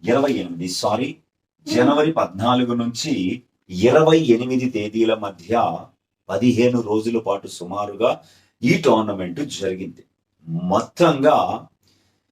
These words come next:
ఎనభై ఆరు మిలియన్ ఐదు వందల వేల ఆస్ట్రేలియన్ డాలర్స్ నగదు బహుమతిని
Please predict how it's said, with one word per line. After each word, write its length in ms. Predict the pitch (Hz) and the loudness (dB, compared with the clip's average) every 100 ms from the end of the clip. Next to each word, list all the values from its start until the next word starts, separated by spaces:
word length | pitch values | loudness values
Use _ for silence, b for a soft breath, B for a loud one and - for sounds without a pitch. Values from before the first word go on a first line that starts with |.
| _ _ | _ _
ఎనభై 840 | 90 98 123 139 147 151 151 147 139 | -2 2 4 6 8 8 8 6 4
ఆరు 340 | 131 131 131 131 | 4 4 2 2
మిలియన్ 720 | 113 110 123 147 156 160 180 - _ _ _ _ _ 101 | 2 2 4 4 4 4 2 -6 _ _ _ _ _ 0
ఐదు 360 | 117 143 156 156 | 2 4 2 2
వందల 880 | 151 131 131 131 135 135 131 131 131 95 | 4 4 2 -2 0 2 4 2 0 -8
వేల 680 | 85 92 117 143 160 160 - - - | -4 4 6 6 4 2 -4 -20 -4
ఆస్ట్రేలియన్ 840 | 104 135 - 131 143 143 135 131 117 | 0 0 -2 2 6 6 4 2 4
డాలర్స్ 540 | 104 110 113 - 92 | 4 4 2 0 -6
నగదు 340 | 92 98 110 110 | -4 -2 0 2
బహుమతిని 840 | 101 98 98 98 110 143 98 92 | 0 -2 -4 -4 -2 -2 -2 -6